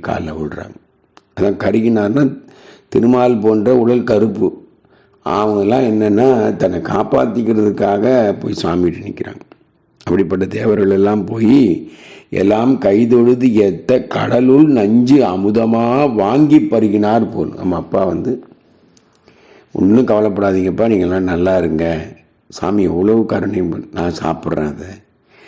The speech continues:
அப்படின்னு சொல்லி வாங்கி அதை சாப்பிட்டுட்டார். அவருக்கு மேல ஒரு பொருள் கிடையாது. ஆனா, அதனால தான் இவங்கெல்லாம் அவனை நம்பிக்கையா போய், "அந்த விஷத்தை நீ சாப்பிட்டுடு" சொல்றாங்க. "பந்தனை நல்லூர் நின்ற எம் பசுபதியாரை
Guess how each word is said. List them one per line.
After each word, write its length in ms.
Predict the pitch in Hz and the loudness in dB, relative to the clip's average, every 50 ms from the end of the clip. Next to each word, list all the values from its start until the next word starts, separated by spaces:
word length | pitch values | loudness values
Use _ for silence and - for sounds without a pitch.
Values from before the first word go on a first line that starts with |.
| - - - - - _ | -20 -20 -20 -20 -12 _
அப்படின்னு 280 | 98 95 104 110 113 | -6 -2 0 2 2
சொல்லி 300 | 104 82 95 90 90 98 | 2 2 0 0 2 2
வாங்கி 360 | 113 107 95 85 85 85 87 101 | 2 0 0 0 0 0 0 0
அதை 140 | 98 98 85 85 | 0 -2 -2 -2
சாப்பிட்டுட்டார். 500 | 90 78 82 80 - 85 78 78 76 76 - - _ _ _ _ _ _ _ _ _ _ _ _ _ - - - - _ _ | -4 -4 -4 -4 -6 -8 -6 -6 -6 -8 -8 -14 _ _ _ _ _ _ _ _ _ _ _ _ _ -20 -20 -20 -20 _ _
அவருக்கு 440 | _ - 110 101 117 120 117 - 95 | _ -4 0 2 2 2 2 2 0
மேல 300 | 104 110 113 127 135 135 | 0 2 2 4 4 4
ஒரு 180 | 131 123 113 101 | 4 4 2 0
பொருள் 320 | 85 98 101 101 104 101 | 2 0 0 2 2 2
கிடையாது. 580 | 92 98 98 92 90 90 80 - - - - - - _ _ _ _ _ _ _ _ _ _ _ _ _ _ | 2 2 2 2 0 -2 -4 -6 -10 -12 -14 -16 -20 _ _ _ _ _ _ _ _ _ _ _ _ _ _
ஆனா, 260 | _ - - 92 101 | _ -6 -4 -2 -2
அதனால 500 | 98 87 87 87 92 107 117 123 127 123 | 0 0 0 2 2 2 2 2 0 0
தான் 140 | 120 123 135 | 0 2 2
இவங்கெல்லாம் 300 | 139 135 123 113 107 107 | 4 4 4 4 2 2
அவனை 340 | 113 120 120 120 110 101 92 | 2 2 2 2 2 0 0
நம்பிக்கையா 440 | 87 92 95 104 92 104 120 117 92 | 0 2 0 2 2 2 0 0 2
போய், 220 | 92 107 107 110 | 2 2 2 4
"அந்த 520 | 117 110 107 101 101 98 92 90 90 87 87 | 2 2 2 0 0 0 0 -2 -2 -4 -6
விஷத்தை 340 | 87 92 92 107 104 92 110 | -8 -6 -2 -2 0 0 0
நீ 140 | 110 104 90 80 | 0 0 -2 -2
சாப்பிட்டுடு" 480 | - 87 87 80 - 87 82 82 87 85 78 | -2 -4 -4 -4 -2 -2 0 2 2 0 0
சொல்றாங்க. 400 | - - - - - - - 101 - _ - _ _ - _ _ _ _ - - - - - - - _ | -4 -6 -6 -6 -8 -10 -12 -14 -18 _ -20 _ _ -20 _ _ _ _ -20 -20 -20 -20 -20 -20 -12 _
"பந்தனை 540 | - 87 95 101 101 117 120 120 120 117 | -2 0 0 2 2 2 2 4 4 2
நல்லூர் 480 | 113 104 98 95 101 101 101 104 113 120 | 2 2 0 0 0 2 2 2 2 2
நின்ற 400 | 110 98 98 95 92 87 85 95 | 2 2 2 2 2 2 2 0
எம் 260 | 92 87 90 92 85 80 | 0 0 -2 -4 -4 -2
பசுபதியாரை 840 | 95 82 80 98 92 98 95 90 90 90 87 87 87 - 104 90 | -4 -4 -4 -2 0 0 0 0 0 -2 -2 -4 -6 -8 -12 -16